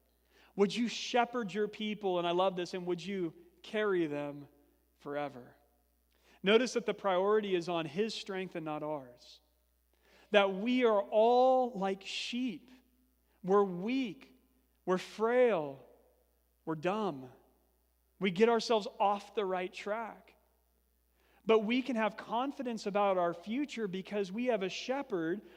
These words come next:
who's guiding us, and even when we fail to listen to his voice, he leaves the ninety-nine and he goes after the one, and he picks us up, and he throws us over his shoulders, and he carries us back to green pastures. He brings us back to the place that we really need to be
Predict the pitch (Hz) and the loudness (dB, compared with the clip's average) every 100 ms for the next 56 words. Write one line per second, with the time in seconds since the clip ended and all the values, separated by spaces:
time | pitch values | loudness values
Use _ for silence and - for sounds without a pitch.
0 | - 220 180 160 202 269 277 220 190 185 | -6 -4 0 4 4 4 2 0 -2 -2
1 | 196 240 254 285 277 254 226 269 254 254 | -6 -4 -2 -2 -2 -2 -2 -2 -2 -2
2 | 254 - 269 277 269 247 220 240 247 262 | -4 -4 2 2 2 0 2 2 0 -6
3 | 240 254 240 196 160 196 285 302 139 - | -6 -4 -2 -4 -4 -4 0 0 0 -10
4 | - - _ _ _ _ _ _ _ _ | -18 -20 _ _ _ _ _ _ _ _
5 | - 220 240 262 208 220 226 220 208 220 | -6 -6 -4 -6 -4 -4 -4 -6 -6 -6
6 | 214 190 196 196 208 196 175 175 185 170 | -6 -4 -4 -2 -4 -6 -8 -6 -6 -6
7 | 156 - 220 - 214 170 143 147 _ _ | -8 -10 -12 -10 -10 -8 -8 -10 _ _
8 | _ _ _ _ - 147 - 175 196 220 | _ _ _ _ -16 -14 -4 -2 -2 -6
9 | 202 190 175 156 - 156 143 131 131 - | -6 -6 -6 -8 -8 -10 -12 -16 -20 -20
10 | _ _ _ _ _ _ 175 175 - - | _ _ _ _ _ _ -6 -6 -8 -10
11 | 240 233 165 156 - 190 175 - 156 151 | -6 -6 -6 -10 -4 -4 -4 -8 -10 -8
12 | 156 143 131 131 - - - - _ _ | -8 -10 -14 -16 -20 -20 -20 -20 _ _
13 | _ _ _ _ _ _ - 143 180 214 | _ _ _ _ _ _ -16 -6 -4 -4
14 | 185 160 185 160 - 165 - 165 160 - | -6 -6 -6 -6 -10 -14 -8 -6 -6 -10
15 | 165 156 185 202 196 175 170 165 151 147 | -10 -6 -2 0 -2 -6 -8 -10 -10 -8
16 | 143 127 | -8 -10